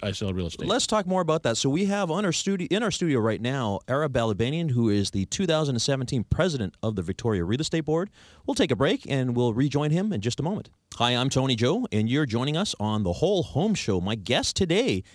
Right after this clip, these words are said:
Speaker 2: is the two thousand and seventeen president of the Victoria Real Estate Board, Ara Balabanian, and we have just started having our conversation about the realtor designation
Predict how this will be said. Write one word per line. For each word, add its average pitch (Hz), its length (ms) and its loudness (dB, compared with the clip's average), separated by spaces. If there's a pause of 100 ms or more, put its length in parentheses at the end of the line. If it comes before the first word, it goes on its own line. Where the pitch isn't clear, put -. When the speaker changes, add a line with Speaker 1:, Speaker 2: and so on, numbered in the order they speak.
(180)
Speaker 2:
is 110 380 2
the 104 120 -4
two 196 200 -4
thousand 170 260 0
and 127 60 0
seventeen 147 480 -2
president 131 480 -2
of 101 100 -2
the 92 60 -6
Victoria 101 460 -2
Real 98 200 -2
Estate 127 260 -2
Board, 127 280 0 (340)
Ara 107 300 0 (100)
Balabanian, 110 720 -2
and 90 180 -2
we 98 160 0
have 82 240 -2
just 175 340 -2
started 339 380 -2
having 117 220 0
our 98 100 -2
conversation 151 800 -2 (340)
about 98 360 0
the 95 160 0
realtor 113 640 0
designation 101 880 -4